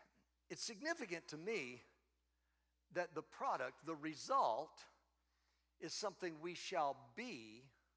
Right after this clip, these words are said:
rather than something we shall do.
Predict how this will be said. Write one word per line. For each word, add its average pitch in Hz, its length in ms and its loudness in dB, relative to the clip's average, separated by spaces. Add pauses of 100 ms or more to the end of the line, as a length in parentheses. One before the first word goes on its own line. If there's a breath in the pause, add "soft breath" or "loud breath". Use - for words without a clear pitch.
(840)
rather 160 320 2
than 143 180 -4
something 143 520 -8
we 139 120 -10
shall 127 480 -4 (160)
do. 127 320 -8